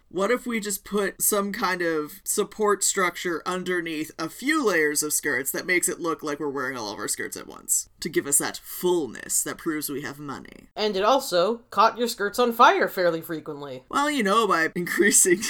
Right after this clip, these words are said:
Speaker 1: the diameter of your skirts, it does mean you have to walk a lot further away from the fire than you think you do to not catch fire.
Speaker 2: Very true.
Speaker 1: Oops.
Speaker 2: Which would be one of the reasons crinolines would go out of fashion.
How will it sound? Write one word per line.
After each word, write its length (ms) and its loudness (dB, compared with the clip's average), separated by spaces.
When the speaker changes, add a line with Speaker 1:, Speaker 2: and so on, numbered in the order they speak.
Speaker 1:
the 120 4
diameter 680 0
of 140 2
your 120 -2
skirts, 640 2
it 200 2
does 260 2
mean 160 -2
you 140 2
have 220 6
to 120 6
walk 300 4
a 40 0
lot 360 4
further 300 6
away 280 4
from 200 -6
the 80 0
fire 380 4
than 160 4
you 100 -2
think 260 -2
you 100 -2
do 180 2
to 140 -2
not 240 -2
catch 220 -8
fire. 420 -10
Speaker 2:
Very 400 8
true. 560 -4
Speaker 1:
Oops. 480 4
Speaker 2:
Which 200 -6
would 140 4
be 120 4
one 200 6
of 140 2
the 120 4
reasons 440 0
crinolines 440 0
would 200 -6
go 100 4
out 140 4
of 120 0
fashion. 580 -2